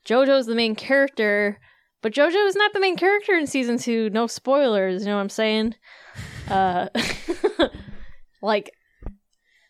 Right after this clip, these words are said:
I didn't realize that there was gonna be, like, these time jumps. So I'm sort of, like, anticipating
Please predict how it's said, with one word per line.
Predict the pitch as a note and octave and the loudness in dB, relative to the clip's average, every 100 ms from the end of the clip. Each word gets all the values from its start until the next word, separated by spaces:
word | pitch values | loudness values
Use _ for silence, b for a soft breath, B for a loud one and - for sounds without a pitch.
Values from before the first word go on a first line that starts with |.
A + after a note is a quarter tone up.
| _ _ _ _ - G3+ - _ _ _ | _ _ _ _ -14 -14 -16 _ _ _
I | A#3 | -2
didn't | C#4 C4 | 0 2
realize | C#4 C#4 A#3+ | 4 4 4
that | A#3 G#3 | 0 0
there | G#3+ G3 | 0 0
was | G#3 | 0
gonna | G#3+ G#3 | 0 0
be, | G3+ | 0
like, | F#3+ F3 | 0 -2
these | F#3 F#3 | -2 -2
time | - A#3+ A#3+ | -2 0 0
jumps. | A3 E3+ - | 0 -6 -2
So | A#3 | 0
I'm | A#3 A#3+ | 2 0
sort | A#3 D#4 | 0 0
of, | C#4 | 0
like, | A#3+ - | -2 -2
anticipating | G#3+ G3+ A3+ G#3+ B3+ - A#3+ B3+ C4+ D#4 | -4 -2 -4 -4 -8 -6 -4 -2 -2 -4